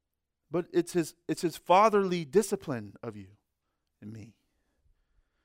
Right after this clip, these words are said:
And it, and it leads to our joy, not our condemnation. It leads us to joy.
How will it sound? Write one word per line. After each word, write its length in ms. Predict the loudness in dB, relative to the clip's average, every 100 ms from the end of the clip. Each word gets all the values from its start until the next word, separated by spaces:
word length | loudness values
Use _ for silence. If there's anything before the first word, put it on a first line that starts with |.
| _ _ _
And 140 | -6 -6
it, 60 | -4
and 100 | -4
it 80 | 0
leads 540 | 0 0 0 -4 -4
to 120 | 2
our 120 | 2
joy, 500 | 2 -2 -2 -2 -10 -18 _ _ _ _ _ _ _ -4
not 200 | 0 0
our 80 |
condemnation. 680 | 0 -2 -2 -4 -8 -10 -10
It 120 | -6
leads 200 | -6 -4
us 140 | -6 -8
to 100 | -8
joy. 460 | -2 0 0 -4